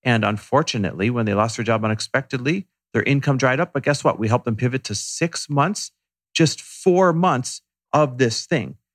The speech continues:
uh, in Fast Foundations. So I will tell you, it, we have absolutely amazing proven results. So that being said, if you wanna opt in, do me a favor. Text me the word fast to three one zero,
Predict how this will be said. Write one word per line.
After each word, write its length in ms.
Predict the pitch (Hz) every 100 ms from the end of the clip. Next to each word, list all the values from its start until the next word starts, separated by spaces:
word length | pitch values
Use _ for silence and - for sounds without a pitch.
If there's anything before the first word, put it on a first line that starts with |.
| _ -
uh, 160 | 123 -
in 280 | 87 160
Fast 280 | 127 123 113
Foundations. 640 | 117 104 104 - 110 - _ _ _ _
So 160 | -
I 80 | 131
will 120 | 139
tell 340 | 120 - 147 139
you, 260 | 110 90 -
it, 220 | 123 -
we 140 | 135 127
have 260 | 120 107 - _
absolutely 640 | 127 156 - 147 131 123 120
amazing 540 | 107 117 117 110 107 _
proven 360 | 127 110 104 98
results. 600 | 110 - 82 - - - _ _ _ _
So 300 | - 147 - _ _ _ _
that 160 | 131 135
being 160 | 202
said, 280 | 180 120 -
if 180 | - 113
you 120 | 127
wanna 180 | 131 156
opt 300 | - 175 -
in, 200 | 104 62 _ _ _ _ -
do 120 | 123
me 120 | 131
a 40 | 139
favor. 360 | 131 80 - _ _ _ _
Text 300 | - 131 -
me 120 | 170 175
the 120 | 165
word 380 | 135 123 107 - _
fast 680 | - _ 160 - - - - _ _ _ _ _ _ -
to 160 | 139
three 320 | 110 131 127 139
one 220 | 185 185
zero, 440 | 123 104 98 110